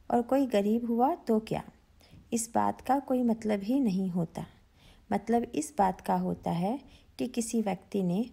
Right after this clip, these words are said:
अनुसंधान कितना रखा। हमने पैसा जमा किया तो कोई हर्ज नहीं, लेकिन वह हमारा आधार न बने, पैसा हमारे अनुसंधान में बाधा न बने, इसका ध्यान रखें। जब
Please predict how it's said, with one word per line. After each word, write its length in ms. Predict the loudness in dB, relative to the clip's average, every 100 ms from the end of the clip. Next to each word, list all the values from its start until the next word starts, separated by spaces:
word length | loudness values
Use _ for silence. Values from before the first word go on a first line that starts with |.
| -2
अनुसंधान 800 | 2 2 2 0 0 0 -2 -2
कितना 460 | -6 -8 -4 -2
रखा। 460 | -2 -4 -8 -18 -20 _ _ _ -20 -20 _ -2
हमने 280 | 2 2
पैसा 420 | 0 -2 0 2 2
जमा 320 | 2 0 -2
किया 400 | -2 2 2 0 -8 _ -6
तो 100 | -4
कोई 300 | 2 4 4
हर्ज 340 | 4 2 0 -4
नहीं, 260 | -4 -4 -8 -20 -20 -12 -4
लेकिन 320 | -2 2 0
वह 180 | 2 2
हमारा 540 | 2 0 0 0 -2 -4
आधार 460 | -4 -4 -2 0 0
न 180 | 0 -2
बने, 340 | -4 -4 -6 -12 _ _ _ -20 _ 0
पैसा 320 | 0 2 0
हमारे 500 | 0 0 0 0 0
अनुसंधान 800 | 0 0 0 0 -2 0 0 0
में 260 | 0 0
बाधा 400 | 0 -2 0 0
न 180 | 0 -2
बने, 360 | -2 -4 -6 -10 _ -20 _ -8
इसका 360 | -6 0 2 2
ध्यान 340 | 0 -2 -2
रखें। 440 | -4 -8 -14 -16 -18 -20 -20 -20 -20 -10
जब 160 | -6